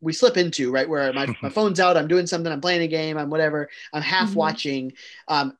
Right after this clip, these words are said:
Speaker 1: my phone was away. Part of it was 'cause of the podcast, but even, even so, I can be like, "Eh,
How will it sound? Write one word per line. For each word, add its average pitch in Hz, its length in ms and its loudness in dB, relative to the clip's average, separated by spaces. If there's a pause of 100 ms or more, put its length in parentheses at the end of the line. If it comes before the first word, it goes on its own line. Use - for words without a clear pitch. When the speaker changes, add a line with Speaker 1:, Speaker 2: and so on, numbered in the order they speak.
Speaker 1:
my 160 260 2
phone 170 400 -2
was 135 180 -10 (120)
away. 139 340 -4
Part 269 200 2
of 226 60 2
it 202 60 2
was 170 160 0
'cause 151 160 -6
of 135 80 -14
the 135 80 -12
podcast, 220 500 -6 (240)
but 233 180 -4
even, 302 220 0 (100)
even 302 240 2
so, 196 200 4
I 160 100 4
can 160 100 -4
be 160 80 2
like, 151 280 0
"Eh, 294 200 2